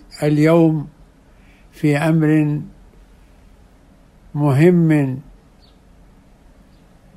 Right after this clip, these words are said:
عظيم، ألا وهو العناية بأحوال القلوب، فإن القلب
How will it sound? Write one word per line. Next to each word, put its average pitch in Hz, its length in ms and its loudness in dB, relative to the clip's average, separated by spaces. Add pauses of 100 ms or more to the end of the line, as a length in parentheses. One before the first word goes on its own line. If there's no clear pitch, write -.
(320)
عظيم، 151 600 2 (1300)
ألا 156 380 2
وهو 147 760 0
العناية 151 880 0 (840)
بأحوال 160 720 2
القلوب، 165 600 2 (2250)
فإن 160 400 0
القلب 151 800 0